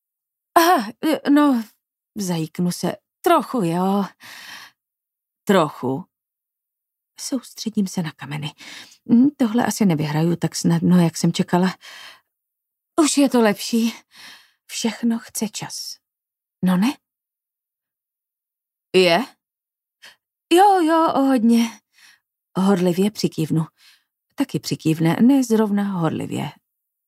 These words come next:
Vážně? Jack vlastně není v go tak špatný, jinak už bych s ním vytřela podlahu, ne? Jo, vážně. Já myslel, že to s Woodacrem má být až za pár dní.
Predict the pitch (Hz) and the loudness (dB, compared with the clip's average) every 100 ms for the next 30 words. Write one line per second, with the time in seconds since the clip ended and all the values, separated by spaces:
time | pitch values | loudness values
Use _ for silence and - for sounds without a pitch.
0 | _ _ _ 165 165 170 165 165 165 156 | _ _ _ -4 2 4 4 2 -2 -6
1 | 156 156 185 311 _ _ _ _ _ _ | -6 -4 -4 -6 _ _ _ _ _ _
2 | _ _ _ - - - _ _ - 208 | _ _ _ -20 -20 -20 _ _ -14 -10
3 | 269 - 240 233 - 247 247 240 254 226 | -8 -2 -2 0 0 2 6 6 6 4
4 | 220 247 269 262 - - 277 - 160 147 | 0 0 -2 -6 -10 -4 -4 -2 -4 -2
5 | 156 - 180 170 170 - 160 160 165 - | -4 -2 0 2 -2 -4 -2 -2 -2 0
6 | 175 170 175 - 185 185 226 240 165 135 | 2 4 2 0 -2 0 -2 -2 -2 -2
7 | 165 165 277 - - - - _ _ _ | -2 0 0 -2 -12 -20 -20 _ _ _
8 | _ _ _ _ _ _ _ - 415 403 | _ _ _ _ _ _ _ 0 2 4
9 | 247 349 415 269 254 247 247 _ _ _ | 4 4 2 0 0 -2 -8 _ _ _
10 | _ _ _ _ _ _ 185 190 190 185 | _ _ _ _ _ _ 2 2 2 -2
11 | - 190 170 175 165 175 - _ - 165 | -4 -2 0 0 -2 -6 -6 _ -10 -8
12 | - 165 156 170 170 175 - 165 165 165 | -8 -8 -4 -2 -2 -2 -2 -2 0 2
13 | 160 156 156 151 160 170 - 170 170 185 | 2 0 -2 -4 -2 -2 0 0 0 -2
14 | 170 | -2